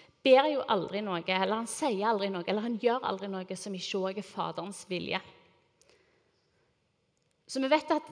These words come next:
denne bønnen, det er ikke bare sånn lykkeønskninger. Det er ikke bare sånn Jesus tenker: «Dette hadde vært fint hvis du gjorde.» Jesus ber dette fordi han vet at det er på Guds sitt hjerte. Han vet at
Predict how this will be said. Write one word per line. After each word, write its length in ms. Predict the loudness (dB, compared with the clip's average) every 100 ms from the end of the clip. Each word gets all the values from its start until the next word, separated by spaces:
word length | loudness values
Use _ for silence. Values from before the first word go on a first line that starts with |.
| 2
denne 200 | 4 4
bønnen, 280 | 2 0 0
det 100 | 0
er 60 |
ikke 160 | 0 0
bare 160 | 0 -2
sånn 160 | -6 -8
lykkeønskninger. 1080 | -10 -6 -2 0 -2 -4 -12 -10 -10 -12 -16 -20 -20 _ _ _ _ _
Det 80 | -8
er 40 |
ikke 120 | -4 -4
bare 140 | -4
sånn 180 | -4 -6
Jesus 240 | -6 -8
tenker: 240 | -12 -10 -8
«Dette 260 | -10 -8
hadde 220 | -8 -6 -6
vært 180 | -8 -16
fint 340 | -14 -12 -14
hvis 180 | -14 -10
du 60 | -6
gjorde.» 340 | -6 -4 -4 -2
Jesus 320 | -2 -6 -8 -6
ber 160 | -6
dette 280 | -8 -10 -8
fordi 140 | -4 -6
han 100 | -6
vet 280 | -14 -16 -12
at 80 | -8
det 80 | -8
er 80 |
på 80 | -8
Guds 240 | -12 -14 -10
sitt 100 | -10
hjerte. 300 | -10 -12 -12 -14 _ _ -20 -20 -20 -20 -8
Han 140 | 0 2
vet 200 | 2 2
at 120 | 0